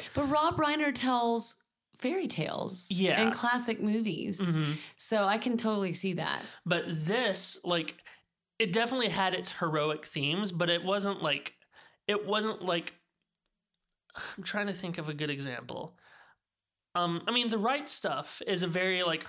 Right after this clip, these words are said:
Speaker 2: heroic and patriotic sounding
Speaker 1: Oh,
Speaker 2: score, you
Speaker 1: oh,
Speaker 2: know?
Speaker 1: well, it has to be. Good Lord.
Speaker 2: Right, but this movie didn't do that. And, you know, this kind of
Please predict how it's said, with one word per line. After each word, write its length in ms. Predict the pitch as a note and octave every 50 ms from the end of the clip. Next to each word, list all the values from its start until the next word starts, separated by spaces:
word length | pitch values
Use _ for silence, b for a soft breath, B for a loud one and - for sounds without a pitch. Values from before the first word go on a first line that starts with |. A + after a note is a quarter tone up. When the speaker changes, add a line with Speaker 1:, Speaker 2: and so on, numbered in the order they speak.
| - -
Speaker 2:
heroic 440 | F#3 E3+ F3 E3+ D#3+ E3 D#3+ D#3+
and 140 | D#3 D3+ D3
patriotic 640 | - - E3+ D#3 D3 - D#3 D3+ C#3+ C#3 - - C#3+
sounding 300 | - E3 D3+ D3 C3+ C#3
Speaker 1:
Oh, 120 | C4 C#4+ B3+
Speaker 2:
score, 320 | F#3+ - - C2 D3 D#3 -
you 60 | -
Speaker 1:
oh, 40 | A3
Speaker 2:
know? 220 | A#3 G#3+ F3 E3+ F#3
Speaker 1:
well, 140 | F#3 F#3 E3+
it 60 | -
has 320 | - D#3+ F3 F#3 F3+ -
to 80 | - -
be. 140 | - - -
Good 220 | - F#3 F3+ F3+
Lord. 360 | D#3+ D3+ D#3 D3 B2+ A2+ -
Speaker 2:
Right, 360 | G3 G3+ G3+ D#3+ - - -
but 200 | F3+ F3+ F#3+ F3+
this 200 | E3 A3 B3 A#3+
movie 280 | C#4 C4 A#3 G#3 G3+ F3
didn't 300 | D#3 F3 F3 E3+ D#3 D3
do 180 | E3 G3+ G#3+ F#3
that. 260 | - - - - - -
And, 380 | - F3+ E3+ D#3+ E3 E3 E3 -
you 140 | - E3+ D#3
know, 180 | D3 C#3 C3+ C#3+
this 220 | D3 E3+ E3+ -
kind 200 | - G#3+ G3 F3
of 100 | E3 D3+